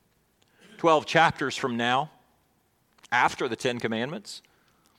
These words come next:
we're gonna come to a place where there's a golden calf. And you're gonna think to yourself,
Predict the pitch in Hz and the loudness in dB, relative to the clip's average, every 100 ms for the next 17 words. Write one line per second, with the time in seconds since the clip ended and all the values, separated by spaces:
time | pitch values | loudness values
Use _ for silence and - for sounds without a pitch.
0 | _ _ _ - 123 117 156 151 160 151 | _ _ _ -14 -10 -4 0 0 0 0
1 | 180 170 175 165 165 151 151 170 175 175 | 2 2 2 -2 -2 -2 2 2 2 -4
2 | - 214 226 208 - - _ _ _ _ | 2 4 4 0 -6 -20 _ _ _ _
3 | _ _ _ _ _ _ _ - 147 160 | _ _ _ _ _ _ _ -10 -4 -2
4 | 170 - 285 247 - 185 160 - 220 190 | -2 0 -2 -2 -6 -4 -4 0 2 2